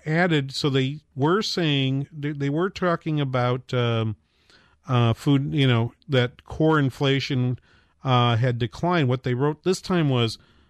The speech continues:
they changed the sentence to read, "Gasoline prices rose in the aftermath of the hurricanes,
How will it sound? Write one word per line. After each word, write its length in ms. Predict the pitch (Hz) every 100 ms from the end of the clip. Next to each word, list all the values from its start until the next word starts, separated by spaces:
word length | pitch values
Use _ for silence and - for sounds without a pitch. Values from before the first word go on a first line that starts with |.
| _ _ _ _ -
they 120 | 127
changed 540 | 123 - 185 202 208 -
the 160 | 165
sentence 400 | - - 151 139
to 100 | -
read, 320 | 127 127 113 - _ _ _
"Gasoline 600 | - 113 139 - 185 214 190
prices 420 | 139 123 151 147
rose 380 | 180 233 170 127
in 100 | 120
the 140 | 120
aftermath 600 | 123 120 120 117 117 110
of 60 | 113
the 120 | 113
hurricanes, 640 | 120 123 - 123 160 175